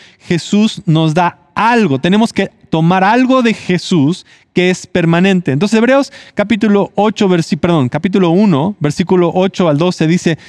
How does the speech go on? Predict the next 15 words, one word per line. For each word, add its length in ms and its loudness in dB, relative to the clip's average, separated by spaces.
"Pero 400 0
el 240 2
Hijo 320 2
le 160 2
dice, 360 0
'Tu 180 -2
trono, 460 2
oh 200 0
Dios, 320 0
permanecerá 720 0
por 240 -2
siempre 440 -2
y 20 -4
para 260 -2
siempre. 520 -2